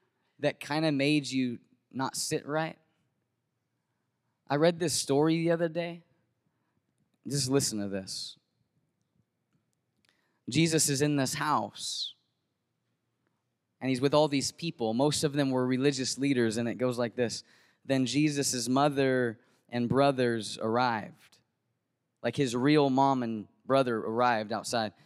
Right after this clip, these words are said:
And it says that they were standing outside. They sent someone to call him.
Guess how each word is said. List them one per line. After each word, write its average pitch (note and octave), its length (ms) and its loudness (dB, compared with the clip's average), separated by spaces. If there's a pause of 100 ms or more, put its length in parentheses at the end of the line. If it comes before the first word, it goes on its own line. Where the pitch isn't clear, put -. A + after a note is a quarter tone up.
(280)
And C3+ 100 0
it B2 80 -2
says D#3 220 4
that C#3+ 160 2
they D#3 80 4
were D#3+ 100 4
standing F3+ 460 2
outside. D#3+ 500 4
They D3+ 120 2
sent F#3 280 0
someone E3 440 2
to D3 100 -2
call F3+ 420 4
him. G#2 400 -2